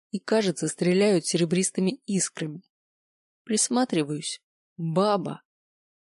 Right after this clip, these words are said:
Какого лешего? Хмыкаю, вытаскиваю несколько пятитысячных купюр и протягиваю ей.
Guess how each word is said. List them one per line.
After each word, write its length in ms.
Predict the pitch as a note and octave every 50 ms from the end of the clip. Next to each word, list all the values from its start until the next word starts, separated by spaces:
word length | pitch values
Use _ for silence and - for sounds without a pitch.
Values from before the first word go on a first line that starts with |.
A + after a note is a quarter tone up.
| _ _ _ _ _
Какого 420 | - - B3 _ - - C#4+ B3+ A3+
лешего? 580 | G#3 G#3+ A3+ A#3+ A3 - - - C#3+ C#3 G3+ - _ _ _ _ _ _ _ _ _ _ _ _ _ _ -
Хмыкаю, 640 | - - - F#3+ G3 A3 A#3 - - F3+ D#3+ D#3+ D#3
вытаскиваю 600 | D3+ F3+ - - G#3+ A3+ - - G3+ F#3+ G3 F#3
несколько 460 | F3 F#3 G#3 G#3 - - E3 - F#3
пятитысячных 840 | D#3 - F3 - - F#3 - - G#3+ G3+ - F#3 - - - F#3+ -
купюр 480 | - - G3+ - - F#3+ E3+ D#3 D#3 D#3+ _ _ _ _
и 80 | - A#3
протягиваю 640 | - - A#3 A#3 - - F3+ D#3 C#3+ D3+ D#3 D#3+ D#3+
ей. 320 | C#3+ C#3+ - F3+ E3+ _